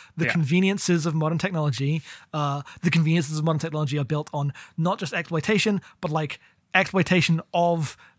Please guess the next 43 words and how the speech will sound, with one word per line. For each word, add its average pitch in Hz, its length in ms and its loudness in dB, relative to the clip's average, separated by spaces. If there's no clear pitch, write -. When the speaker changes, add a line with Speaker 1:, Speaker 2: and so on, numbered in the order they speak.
Speaker 1:
um, 143 460 0
like, 190 160 2
it's, - 160 -2
it's 262 180 2
the, 202 140 0
the 196 80 0
dragon 220 360 4
at 190 60 0
the 180 60 0
heart 185 180 4
of 165 40 -2
the 165 60 -2
world. 185 220 0
So 180 80 -10
there's, 185 140 -2
like, 220 160 2
an, 190 80 0
it's, 220 220 -4
like, 226 240 -4
it's - 100 -16
not 226 100 6
Speaker 2:
Yeah. 123 60 6
Speaker 1:
quite 208 160 6
an 180 80 -2
indigenous 160 420 0
people, 143 280 -2
right? 131 180 -6
But 143 140 -6
there, 170 100 0
there 185 160 4
is 175 80 4
definitely 180 360 0
that, 170 220 2
that 175 200 4
part 170 180 2
of 143 40 -2
the 143 60 -2
metaphor 151 320 -2
here 226 180 2
of, 156 100 -6
like, 165 260 -6
Speaker 2:
Yeah. 120 200 -2
Speaker 1:
a 190 340 0